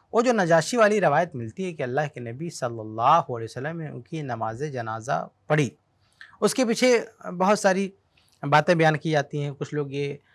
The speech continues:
गुमान करते हैं कि उसके इलाके वालों ने नमाज जनाजा नहीं पढ़ी होगी, इसलिए अल्लाह के नबी सल्लल्लाहु अलैहि वसल्लम ने पढ़ी। हालांकि इस चीज़ का कोई सबूत नहीं मिलता है कि उस इलाके के लोगों ने नमाज जनाजा नहीं पढ़ी।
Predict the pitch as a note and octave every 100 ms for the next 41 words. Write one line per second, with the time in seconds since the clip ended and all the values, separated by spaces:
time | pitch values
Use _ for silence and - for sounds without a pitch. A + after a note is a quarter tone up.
0 | _ - C3 D3 C#3+ C3 B2 C#3 C#3 C3+
1 | D3 C#3 - C#3+ C3+ C3+ B2+ D3 C3+ B2+
2 | C3 C3 C3 B2 A#2+ B2+ B2+ B2 A#2+ B2
3 | A#2+ B2 A#2+ B2+ B2 B2 A2+ A2 - -
4 | E3 D#3+ D#3+ C3+ C3 A#2 C3 A#2+ A#2+ C#3+
5 | _ _ - B2+ A#2+ A2+ C3+ C#3 - G2
6 | - _ _ _ _ _ - C#3+ C#3 D3
7 | D#3 C#3+ D#3+ D#3 D3 D3 E3+ F#3+ G3 D#3+
8 | F3 D#3 G3+ G3+ F3 D#3+ D#3 - E3 -
9 | C#3+ D3 C#3 D#3+ C#3+ C#3 C#3 D3 C#3+ C3
10 | C3+ C#3 C3 C3+ C3+ A#2+ A#2 C3+